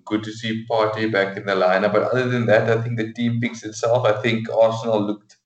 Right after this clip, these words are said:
always looks a threat with Kieran Tierney in, so it was good to have him back. And, yeah, David Luiz,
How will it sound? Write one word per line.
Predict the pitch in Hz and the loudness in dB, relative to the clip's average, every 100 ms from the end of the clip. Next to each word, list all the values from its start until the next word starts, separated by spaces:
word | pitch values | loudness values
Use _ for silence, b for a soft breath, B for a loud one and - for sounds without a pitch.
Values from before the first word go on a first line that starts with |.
| _ _ _ _ _ _ _ _ _ _ _ - | _ _ _ _ _ _ _ _ _ _ _ 0
always | 120 123 | 4 4
looks | 113 113 | 4 0
a | 117 | -2
threat | 120 113 110 | 0 0 0
with | 107 110 | -2 -4
Kieran | 110 107 107 | -4 -2 -4
Tierney | 107 107 110 104 | -2 -2 -2 -4
in, | 101 | -6
so | 95 98 | -2 -2
it | |
was | 98 95 | -2 -4
good | 104 110 | -2 0
to | 110 101 | 2 4
have | 98 101 | 2 0
him | 107 | -4
back. | 104 95 98 95 104 | 2 2 2 0 2
And, | 101 101 - B B B B - | 2 0 -12 B B B B -6
yeah, | 107 127 123 113 | 2 4 4 4
David | 104 110 117 | 2 2 -2
Luiz, | 117 107 107 120 117 117 120 - | -4 -4 -2 -2 -2 -4 -8 -12